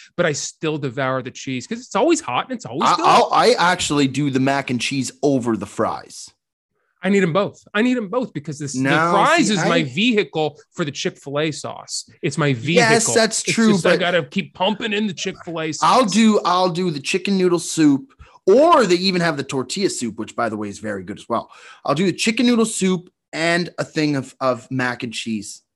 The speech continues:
Speaker 1: Yeah,
Speaker 2: I've done
Speaker 1: I
Speaker 2: that
Speaker 1: agree.
Speaker 2: before. And
Speaker 1: Now,
Speaker 2: then they
Speaker 1: does
Speaker 2: have
Speaker 1: your
Speaker 2: great iced coffees. Great iced
Speaker 1: Yeah, you always
Speaker 2: coffees.
Speaker 1: get that. That's right. Okay, now does your answer change if I'm in the double line or the McDonald's? Can I peer
Speaker 2: Ugh.
Speaker 1: over to a young lass and say
Speaker 2: If it's, like, two in the morning and you're drunk?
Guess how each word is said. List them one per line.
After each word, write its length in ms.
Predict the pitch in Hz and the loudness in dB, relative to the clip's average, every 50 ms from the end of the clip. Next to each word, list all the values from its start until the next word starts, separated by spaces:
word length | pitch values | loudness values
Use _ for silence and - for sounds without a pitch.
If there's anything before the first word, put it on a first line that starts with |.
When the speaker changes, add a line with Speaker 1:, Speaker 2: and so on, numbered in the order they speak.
| _ _ | _ _
Speaker 1:
Yeah, 220 | - 156 156 156 143 | -6 -4 -2 0 0
Speaker 2:
I've 120 | 135 123 | 0 0
done 120 | - - | 0 0
Speaker 1:
I 80 | - 131 | 2 2
Speaker 2:
that 80 | 131 120 | 2 0
Speaker 1:
agree. 220 | 139 151 147 139 | 0 0 0 0
Speaker 2:
before. 140 | 123 113 107 - | 0 -2 -2 0
And 140 | 160 165 170 | 2 4 4
Speaker 1:
Now, 60 | 190 | 4
Speaker 2:
then 80 | 196 190 | 6 6
they 60 | 165 | 4
Speaker 1:
does 80 | 170 151 | 4 4
Speaker 2:
have 80 | 165 | 2
Speaker 1:
your 100 | - - | 0 0
Speaker 2:
great 260 | - 131 151 170 180 170 | 0 2 4 6 6 6
iced 240 | 156 160 151 - | 4 2 2 0
coffees. 540 | - 135 123 120 113 - - 98 87 - - _ - - - - | 0 0 2 2 0 -2 -6 -12 -14 -14 -18 _ -20 -20 -18 -16
Great 600 | 123 - 135 139 139 135 147 180 196 196 170 135 | -12 -6 -4 -4 -2 2 4 4 4 4 2 2
iced 300 | 117 120 - 170 170 165 | 0 0 0 0 0 -2
Speaker 1:
Yeah, 60 | 165 | 0
you 100 | 185 214 | 0 2
always 200 | 220 214 214 185 | 2 2 0 -2
Speaker 2:
coffees. 100 | - - | -4 -6
Speaker 1:
get 200 | - 185 170 - - | -6 -6 -6 -6 -8
that. 180 | 127 113 107 | -10 -10 -10
That's 260 | - 147 139 - - | -10 -12 -12 -12 -10
right. 260 | 180 175 147 110 110 - _ _ | -6 -6 -6 -6 -6 -10 _ _
Okay, 300 | - 202 170 - 160 160 | -2 0 0 2 2 2
now 180 | 147 156 170 170 | 2 2 0 -2
does 260 | 160 143 165 160 143 | 0 0 -2 -2 0
your 140 | 165 190 196 | 0 0 2
answer 260 | 196 196 190 - 180 | 2 0 -2 -4 -8
change 480 | 143 - - 180 175 180 196 214 214 - | -10 -6 -4 -2 -2 -2 -4 -4 -6 -8
if 160 | 175 147 - | -10 -6 -6
I'm 120 | 170 156 160 | -4 -4 -4
in 80 | 160 | -4
the 80 | 156 151 | -4 -6
double 300 | 143 143 156 147 160 160 | -4 -4 -4 -2 -2 -4
line 220 | 156 151 156 160 160 | -4 -4 -4 -4 -4
or 60 | 151 | -6
the 80 | 143 147 | -6 -8
McDonald's? 680 | 143 139 143 139 135 139 160 185 214 214 - - - _ _ _ _ _ _ _ _ _ _ _ _ _ _ _ _ _ - | -10 -10 -10 -8 -8 -6 -6 -8 -10 -12 -16 -20 -20 _ _ _ _ _ _ _ _ _ _ _ _ _ _ _ _ _ -6
Can 120 | - 165 | -4 -2
I 100 | 160 170 | -2 -2
peer 300 | 165 190 190 175 165 165 | -2 -2 -2 -2 0 2
Speaker 2:
Ugh. 60 | 170 | 2
Speaker 1:
over 160 | 165 170 170 165 | 0 0 -2 -4
to 120 | 160 156 | -4 -4
a 40 | 151 | -2
young 260 | 151 156 151 151 156 | -2 -2 -4 -4 -4
lass 500 | 156 151 151 156 175 190 - - - - - | -6 -6 -6 -6 -6 -8 -10 -12 -14 -14 -12
and 180 | - 156 135 123 | -10 -10 -8 -8
say 200 | - - - 135 | -6 -2 0 0
Speaker 2:
If 120 | 147 147 156 | 2 2 0
it's, 200 | 147 - - 143 | 0 -2 -2 0
like, 300 | 139 131 127 123 123 123 | 0 2 0 0 -2 -6
two 220 | - - 165 151 | -4 -2 0 0
in 40 | 147 143 | 2 2
the 40 | |
morning 680 | 131 123 123 127 131 135 139 139 139 143 147 147 135 123 - | 0 0 2 2 2 2 2 0 0 -2 -2 -4 -6 -4 -4
and 80 | 120 | -2
you're 100 | 117 110 | -2 -2
drunk? 420 | 107 101 107 113 117 127 139 147 | -2 -4 -2 0 0 2 0 -2